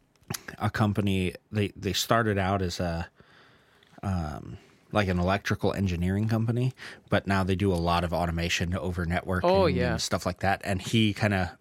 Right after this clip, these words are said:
Speaker 1: oversees and designs those systems.
Speaker 2: Mm-hmm.
Speaker 1: And so whenever I have a network question, I just text him.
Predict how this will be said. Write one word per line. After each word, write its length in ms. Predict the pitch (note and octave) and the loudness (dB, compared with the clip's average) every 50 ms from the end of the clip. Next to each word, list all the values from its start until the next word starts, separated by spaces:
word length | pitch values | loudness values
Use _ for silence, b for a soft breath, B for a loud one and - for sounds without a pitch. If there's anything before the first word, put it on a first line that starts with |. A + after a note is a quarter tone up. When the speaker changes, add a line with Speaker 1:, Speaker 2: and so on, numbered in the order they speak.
| - | 0
Speaker 1:
oversees 560 | A2+ A2+ A2 G#2 G#2+ - - - A#2 A#2 A2 A2+ | 0 2 2 2 0 0 0 2 0 0 2 0
and 120 | G#2 F#2+ | 0 0
designs 500 | F#2 F#2 F2+ - F#2 F#2 G2+ A2 G#2+ - | 0 0 0 -2 0 0 0 0 0 0
those 220 | A2+ A2 G#2+ G2+ | 0 0 0 0
systems. 480 | - - - - - E3 E3 E3 - - B B B B B | 0 -2 -2 -2 0 0 0 0 -2 -6 B B B B B
Speaker 2:
Mm-hmm. 140 | C#3+ B2 C3+ | -6 -4 -2
Speaker 1:
And 180 | D3+ E3+ G3 A3+ | -2 0 2 4
so 100 | B2+ A2 | 4 4
whenever 320 | G#2 G#2+ C3+ C#3+ D3 C#3+ | 4 4 4 4 4 2
I 40 | D3+ | 4
have 160 | E3 F3+ D#3 B2+ | 4 2 2 2
a 40 | A#2 | 2
network 300 | C3+ D#3 - E3+ E3 - | 2 2 2 0 0 2
question, 640 | - E3+ E3+ E3+ - - F#3 F#3 F#3 F3+ E3+ D3 - | 2 2 2 2 2 2 2 2 2 2 0 -2 -2
I 120 | - C#3+ | -2 -2
just 180 | D3 C3 G#2 - | -2 -2 -4 -2
text 220 | - A#2 - - | -4 -4 -4 -2
him. 240 | - A2+ G2+ D2+ D#2 | -2 -2 -2 -4 -6